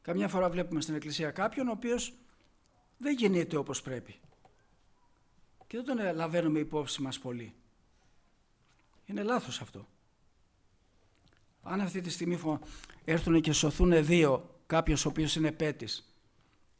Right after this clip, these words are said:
και κάποιος ο οποίος είναι οπωσδήποτε κάποιος που τα έχει λιγάκι τα χρήματα, ο ένας έχει μάθει να ζει κοινωνικά, ο άλλος δεν έχει μάθει. Οπότε τι γίνεται; Όταν μπουν στην εκκλησία μέσα,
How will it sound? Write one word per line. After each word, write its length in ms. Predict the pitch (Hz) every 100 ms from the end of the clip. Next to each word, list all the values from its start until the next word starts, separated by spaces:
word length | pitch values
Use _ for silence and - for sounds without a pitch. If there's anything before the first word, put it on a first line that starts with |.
| _ _
και 180 | - 147
κάποιος 420 | 156 165 165 -
ο 80 | 147
οποίος 580 | 147 165 160 139 - - _ - -
είναι 520 | 151 151 156 147 127 - - - -
οπωσδήποτε 420 | 139 147 151 147
κάποιος 420 | 156 151 147 -
που 160 | - -
τα 120 | 170
έχει 200 | 147 131
λιγάκι 320 | 131 135 135
τα 80 | 131
χρήματα, 480 | 156 160 180 269 311 - - - _ - - - _ _ - - _ _
ο 100 | -
ένας 240 | 233 233 202
έχει 220 | 214 202
μάθει 360 | 190 208 - 151
να 160 | 151
ζει 160 | 143 151
κοινωνικά, 540 | 156 143 143 143 240
ο 100 | 254
άλλος 140 | 262 262
δεν 120 | 262
έχει 180 | 185 139
μάθει. 260 | 127 - - _ - - - _ _ _ _ _ _ _ _ _ _ _ _ _ _ _
Οπότε 220 | - 202 247
τι 80 |
γίνεται; 340 | 208 165 139 185
Όταν 280 | 190 202 190
μπουν 160 | 214
στην 160 | 196 185
εκκλησία 420 | 165 156 196 165
μέσα, 400 | 160 165 233